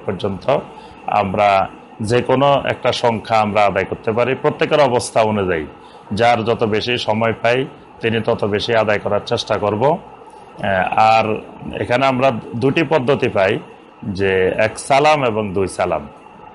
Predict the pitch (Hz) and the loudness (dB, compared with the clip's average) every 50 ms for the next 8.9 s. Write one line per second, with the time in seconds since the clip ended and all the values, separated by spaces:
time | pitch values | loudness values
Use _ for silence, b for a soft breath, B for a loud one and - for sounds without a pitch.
0 | - - - - - 92 85 85 - - 107 95 92 87 113 117 113 - 139 131 | -20 -20 -12 -6 -4 -2 -2 -2 0 0 2 2 4 2 2 2 2 2 2 4
1 | 135 139 135 143 139 127 127 127 127 131 135 131 139 139 139 123 127 123 110 123 | 4 4 2 2 0 2 0 0 0 0 -2 0 2 2 2 2 2 0 0 2
2 | 120 120 123 120 110 123 127 131 143 170 - - - - - - - - - - | 2 2 2 2 2 2 2 2 2 0 -4 -10 -18 -20 -20 -20 -20 -18 -8 -2
3 | 104 104 101 101 101 98 98 95 95 90 90 - - 104 101 - - - 110 101 | 0 0 2 4 4 4 4 4 2 0 -4 -4 -2 -4 -4 -4 -4 0 0 2
4 | 104 107 104 110 107 104 104 101 92 87 110 104 107 113 107 104 104 101 95 - | 2 2 0 0 -2 0 0 -2 -2 0 -2 0 2 2 2 2 2 0 0 0
5 | 101 104 104 98 107 101 95 107 113 - - - - - - - - - - - | 0 0 0 2 2 2 2 0 -2 -6 -16 -20 -20 -20 -20 -20 -20 -14 -6 -4
6 | 101 98 92 87 - - 117 123 131 147 147 139 127 123 - - - 151 147 151 | -2 -2 -2 -2 0 0 2 2 2 2 2 2 2 0 0 0 0 0 2 2
7 | 147 143 151 139 151 139 131 123 131 110 101 120 117 107 - 143 147 151 190 - | 2 0 2 2 2 2 2 0 -2 0 0 -2 -2 -2 -2 -2 -2 -2 -4 -8
8 | - - - - - - - - 110 104 107 113 117 120 120 120 120 | -14 -20 -20 -20 -20 -12 -2 0 2 4 4 4 4 4 4 4 2